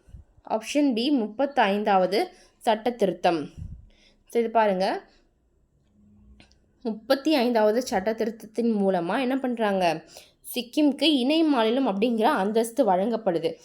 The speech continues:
அதே மாதிரி முப்பத்தி ஆறாவது சட்ட திருத்தத்தின் கீழே, முப்பத்தி ஆறாவது சட்ட திருத்தம் ஆயிரத்தி தொள்ளாயிரத்தி எழுபத்தி ஐந்தின் கீழே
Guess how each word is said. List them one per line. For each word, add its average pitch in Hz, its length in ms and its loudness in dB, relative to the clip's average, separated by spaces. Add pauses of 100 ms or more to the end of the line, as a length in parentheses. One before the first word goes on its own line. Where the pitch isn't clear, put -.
(400)
அதே 196 360 0
மாதிரி 233 480 0
முப்பத்தி 247 760 -2
ஆறாவது 254 640 0
சட்ட 214 380 -4
திருத்தத்தின் 208 720 -6
கீழே, 185 400 0 (440)
முப்பத்தி 240 400 -4
ஆறாவது 208 560 4
சட்ட 196 260 -2
திருத்தம் 202 560 -2
ஆயிரத்தி 220 420 -2
தொள்ளாயிரத்தி 190 400 0
எழுபத்தி 226 720 -2
ஐந்தின் 202 540 -4
கீழே 190 320 -2